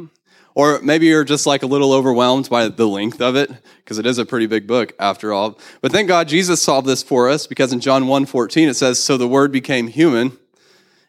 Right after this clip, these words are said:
and made his home among us." So Jesus came to earth, the Word himself, so that we could understand God, so that we could understand his love,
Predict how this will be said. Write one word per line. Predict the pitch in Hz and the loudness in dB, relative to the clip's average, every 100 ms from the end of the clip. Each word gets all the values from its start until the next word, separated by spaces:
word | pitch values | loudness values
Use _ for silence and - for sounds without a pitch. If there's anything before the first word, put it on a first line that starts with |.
| - | -8
and | 120 | -2
made | 127 117 | 0 0
his | 127 113 | -2 -4
home | 131 120 113 113 | -2 -2 -4 -8
among | - 107 104 98 | -10 -8 -6 -8
us." | 82 - - _ _ _ - _ _ _ - | -10 -12 -14 _ _ _ -20 _ _ _ -6
So | 135 131 | 0 0
Jesus | 147 165 180 | 2 2 2
came | - 160 | 2 2
to | 156 | 2
earth, | 113 117 143 - - _ - _ _ _ - | 2 0 0 -8 -20 _ -20 _ _ _ -2
the | |
Word | 120 135 135 | 2 2 2
himself, | 143 143 117 101 110 - _ _ | -2 0 0 0 -4 -16 _ _
so | - 127 | -4 0
that | 113 | 2
we | 113 123 | 2 2
could | 120 | 2
understand | 117 107 113 107 104 | 0 0 -2 -2 -2
God, | 95 82 - _ _ _ _ | -2 -2 -6 _ _ _ _
so | - | -2
that | 113 | 0
we | 117 | 2
could | 113 | 0
understand | 104 - 104 92 | 0 -2 -2 -2
his | - | 0
love, | 110 113 110 | 2 2 0